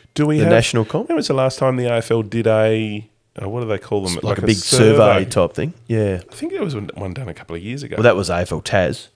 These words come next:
Speaker 1: Was that a Tasmanian
Speaker 2: That was a
Speaker 1: based one?
Speaker 2: Tassie one. That was done. That was the, the footy, the big footy one. I don't know what, what came of that in the end. I suppose
Speaker 1: Did
Speaker 2: we're
Speaker 1: the
Speaker 2: wait-, they're probably waiting for the A F L's decision.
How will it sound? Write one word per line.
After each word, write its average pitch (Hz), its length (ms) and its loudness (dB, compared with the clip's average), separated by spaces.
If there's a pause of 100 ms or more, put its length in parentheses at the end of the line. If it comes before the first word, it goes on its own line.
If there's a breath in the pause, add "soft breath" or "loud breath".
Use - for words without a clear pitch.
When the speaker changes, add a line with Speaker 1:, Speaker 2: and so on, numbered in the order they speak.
Speaker 1:
Was - 140 -12
that 123 100 -4
a 110 80 -6
Tasmanian 107 500 -6
Speaker 2:
That 120 120 4
was 101 120 0
a 98 60 -4
Speaker 1:
based - 120 -2
one? 104 100 4
Speaker 2:
Tassie 101 120 -2
one. 95 200 -2
That 101 100 -2
was 101 120 -8
done. 90 460 -4
That 117 140 -2
was 90 120 -8
the, 90 220 -4 (140)
the 95 80 -8
footy, 110 340 -4
the 90 140 -10
big 98 180 -6
footy 107 240 -4
one. 101 260 -4 (680 soft breath)
I - 60 -10
don't 117 120 -2
know 85 140 -4
what, 82 160 -10 (400)
what - 200 -16
came 127 200 -4
of 113 80 -4
that 87 140 -4
in 85 80 -6
the 104 80 -4
end. 127 100 -6
I 107 40 -2
suppose 101 260 2
Speaker 1:
Did 135 80 -2
Speaker 2:
we're - 120 2
Speaker 1:
the - 60 6
Speaker 2:
wait-, 104 180 4
they're 117 120 4
probably 104 280 2
waiting 98 360 0
for 101 140 -2
the 95 300 2
A 101 180 4
F 98 100 0
L's 101 180 2
decision. 110 600 -2